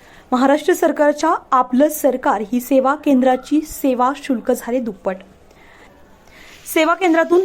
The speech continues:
विविध दाखले मिळवण्यासाठी आता अधिकचे पैसे मोजावे लागणार. वाढती महागाई लक्षात घेता ई सेवा केंद्राच्या सेवा शुल्कात दुपटीनं वाढ.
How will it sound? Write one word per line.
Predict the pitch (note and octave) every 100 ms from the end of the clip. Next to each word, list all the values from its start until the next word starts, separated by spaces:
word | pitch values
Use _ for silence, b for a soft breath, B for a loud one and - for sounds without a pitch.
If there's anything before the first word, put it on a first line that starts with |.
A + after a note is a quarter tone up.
| F4+
विविध | B3 D4 F4+
दाखले | C#4+ C#4 E4+
मिळवण्यासाठी | D#4+ D4+ C#4+ D4+ D#4 C4+
आता | D4 C#4+ D#4+ -
अधिकचे | A#3 C4+ C#4 - F4
पैसे | - C#4 C#4 -
मोजावे | F4+ D#4+ C#4 B3
लागणार. | A#3 G3 F#3+ - _ _ b b b b b
वाढती | G#3+ A#3 A#3 C#4
महागाई | C#4+ C#4 C#4+ D4+
लक्षात | C#4 - D4+
घेता | B3 C4+ C4+ D4 - b b -
ई | C#4 F#4+
सेवा | A4 F#4 E4+
केंद्राच्या | E4+ D4+ C#4+ C#4+ D4+ D#4+
सेवा | - C#4 B3+
शुल्कात | C4+ - B3 - C#4+
दुपटीनं | C4 G#3 A#3 F#3+ C#4 D#4+
वाढ. | B3+ F3+